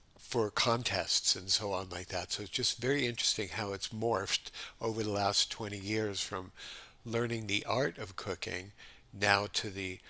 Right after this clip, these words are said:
the over-exaltation of, of people stuffing their faces and doing it on camera. There's something weird. It's like, it's like a, a plane crash or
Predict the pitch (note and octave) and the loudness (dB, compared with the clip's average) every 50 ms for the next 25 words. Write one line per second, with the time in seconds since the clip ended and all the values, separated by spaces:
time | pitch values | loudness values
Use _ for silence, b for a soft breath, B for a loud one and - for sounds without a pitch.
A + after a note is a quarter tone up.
0 | b b b b b b - G#2 G2 - C3 A#2 A#2+ A#2+ A2+ A2+ A2 A2 G2+ G#2+ | b b b b b b -8 -8 -6 -4 -4 -2 -2 0 0 2 2 2 2 0
1 | - - A2 G2+ - - - - A2+ A#2 A#2 - - - F#2+ F2+ F2+ G2 F#2+ F#2 | 0 -2 -2 -2 -2 -4 -2 0 0 0 0 0 0 -2 -2 -4 -6 -8 -10 -10
2 | F2+ - - G#2 F#2 - - - A#2+ - - G2 F#2 F2+ F2+ A2 - - - - | -8 -6 -6 -8 -8 -8 -10 -8 -8 -6 -6 -6 -6 -6 -6 -2 0 2 2 2
3 | A2+ G2 - G2+ F#2+ F2+ F#2+ - - G2+ G2 - - G#2 F2 F2 G2+ G2+ A2+ A#2+ | 2 -2 -4 -4 -4 -4 -4 -4 -4 -4 -2 -2 -4 -4 -6 -6 -6 -4 -2 -2
4 | A#2+ G#2 G2+ G2 F#2+ F2+ F2 F2 - - A2+ A#2+ A#2+ G#2 F2 - F#2 F2 - - | 0 0 -2 -4 -4 -4 -4 -2 0 2 2 2 0 -2 -4 -4 0 2 2 2
5 | D3 D3 C3+ E3 C3+ G#2+ G#2+ B2 C3 C3+ A#2+ G2+ - - A#2 A2 - B B B | 2 2 0 -2 -2 0 2 4 4 4 4 4 2 2 2 0 0 B B B
6 | B B B B B B A2+ - - - - A2 G#2 - A2 - - - - - | B B B B B B 0 2 4 4 4 4 2 0 -2 -4 -6 -8 -20 -20
7 | - - - - G#2 G#2+ - - - - - - C3 C#3 D3+ D#3+ D3+ B2+ - - | -20 -16 -10 -8 -8 -8 -8 -10 -6 -4 -2 2 2 4 2 2 0 -4 -4 2
8 | G2 E2+ E2 E2 F2+ F#2+ - - - A2 F#2+ F2+ F#2 | 4 6 6 6 4 2 -2 -2 -2 -2 -4 -6 -8